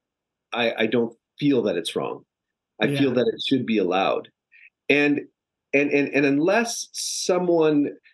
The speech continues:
Speaker 1: had the time and the energy to really pour into him, and unless his countercultural uh, you know, youth group and church environment was persuasive enough to kind of counteract the formation that he's getting from culture,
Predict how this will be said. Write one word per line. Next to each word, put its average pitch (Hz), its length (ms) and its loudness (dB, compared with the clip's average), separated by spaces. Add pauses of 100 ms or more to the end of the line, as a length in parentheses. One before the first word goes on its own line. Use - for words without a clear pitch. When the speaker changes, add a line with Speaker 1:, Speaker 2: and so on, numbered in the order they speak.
(240)
Speaker 1:
had 143 260 0
the 143 100 2
time 151 460 0
and 127 140 2
the 113 120 -2
energy 131 400 0
to 117 80 -2
really 123 260 0
pour 131 360 0
into 135 220 2
him, 120 420 -2 (420)
and 117 120 2
unless 147 340 0
his 135 240 -2
countercultural 143 1120 0 (520)
uh, 104 380 2
you 120 80 0
know, 107 160 2
youth 147 280 2
group 135 340 2
and 104 180 0
church 147 280 0
environment 123 560 0
was 113 140 0
persuasive 147 720 0
enough 120 380 0 (340)
to 117 100 -10
kind 135 220 0
of 104 200 0 (160)
counteract 139 560 2
the - 80 -2
formation 123 480 0
that 113 100 0
he's 107 120 -6
getting 113 240 0
from 101 160 -8
culture, 131 560 0